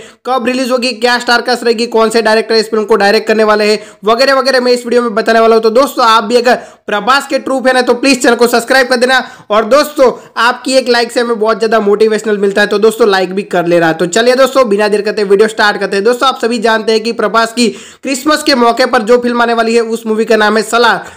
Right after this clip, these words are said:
जिस मूवी के अंदर हमें रॉकी भाई भी देखने को मिलेंगे। और दोस्तों, इस मूवी का क्लैश होने वाला है शाहरुख खान की फिल्म डंकी के साथ, ये सभी आप जानते हैं। लेकिन दोस्तों,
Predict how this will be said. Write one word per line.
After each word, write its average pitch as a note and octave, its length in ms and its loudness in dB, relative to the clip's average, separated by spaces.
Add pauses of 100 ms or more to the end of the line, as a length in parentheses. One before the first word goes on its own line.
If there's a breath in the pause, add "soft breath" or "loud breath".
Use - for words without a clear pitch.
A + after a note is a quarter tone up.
(120)
जिस D4+ 240 0
मूवी C4+ 200 0
के C#4 80 2
अंदर B3+ 220 2
हमें B3 140 4
रॉकी G#3 380 2
भाई G#3+ 180 2
भी A3 120 0
देखने A3+ 280 0
को A3 120 2
मिलेंगे। A3+ 420 0 (200 loud breath)
और A#3+ 120 2
दोस्तों, D4 300 0
इस C4 180 -4
मूवी B3 140 0
का B3+ 160 2
क्लैश A#3+ 300 0
होने B3 120 0
वाला A#3 200 0
है A#3 80 -6
शाहरुख A3+ 260 0
खान A3+ 160 -2
की A3+ 120 -4
फिल्म A#3 200 0
डंकी A3 320 0
के B3 120 0
साथ, G#3 160 0 (240 loud breath)
ये C4 140 -2
सभी C4 240 0
आप C4 140 2
जानते A#3 300 0
हैं। A3 60 0
लेकिन A#3+ 260 -4
दोस्तों, D4 240 -2